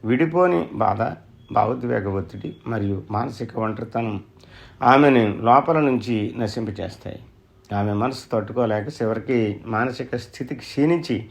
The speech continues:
అదే ఆసుపత్రిలోనే రోగిగా చేరుతుంది. ఒకప్పుడు రోగులకు ధైర్యం చెప్పిన నర్స్ ఇప్పుడు పడకపై మౌనంగా ఉంటుంది. ఆమె గదిలోకి కొత్త రోగి వస్తాడు. కొత్త నర్స్ పరిచయం చేస్తుంది. "నేను నీ స్నేహితురాలు,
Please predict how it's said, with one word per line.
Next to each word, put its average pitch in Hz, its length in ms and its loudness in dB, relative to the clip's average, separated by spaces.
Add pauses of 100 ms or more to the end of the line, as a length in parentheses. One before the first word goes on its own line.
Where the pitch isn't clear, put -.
(480)
అదే 104 140 0
ఆసుపత్రిలోనే 117 840 0
రోగిగా 104 340 0
చేరుతుంది. 92 560 -6
ఒకప్పుడు 120 600 0 (500)
రోగులకు 139 600 4
ధైర్యం 120 360 2
చెప్పిన 113 340 -6
నర్స్ 110 400 -2
ఇప్పుడు 101 540 -4
పడకపై 104 420 -4
మౌనంగా 95 500 -4
ఉంటుంది. 104 400 -12 (800)
ఆమె 92 200 -2
గదిలోకి 127 500 0
కొత్త - 280 -2
రోగి 113 220 -2
వస్తాడు. 90 540 -4 (280)
కొత్త 90 220 -6
నర్స్ 92 420 -8
పరిచయం 92 360 -10 (100)
చేస్తుంది. - 400 -14 (800)
"నేను 104 320 0
నీ 101 100 0
స్నేహితురాలు, 98 800 -2